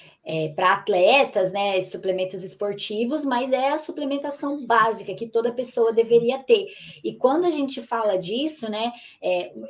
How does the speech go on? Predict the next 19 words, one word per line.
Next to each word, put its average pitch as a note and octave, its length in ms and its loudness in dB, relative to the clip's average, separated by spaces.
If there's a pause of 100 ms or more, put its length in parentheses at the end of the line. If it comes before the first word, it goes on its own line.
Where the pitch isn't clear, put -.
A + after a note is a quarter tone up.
muitas D#4 420 0
pessoas, B3+ 560 0
Cris, G#3 480 -4
têm C#4+ 280 0
esse E4 200 -4
medo, G#3+ 340 -2
e G3+ 40 2
eu G#3+ 100 2
acho A3+ 220 -2
que A3+ 100 -10
muitas C#4+ 400 -4
mulheres A#3 360 2
que - 100 -20
estão B3 280 -4
aqui A#3+ 380 -6
nos G3+ 180 -8
assistindo, G#3 680 -8
nos G3+ 180 -10
ouvindo, A3 520 -2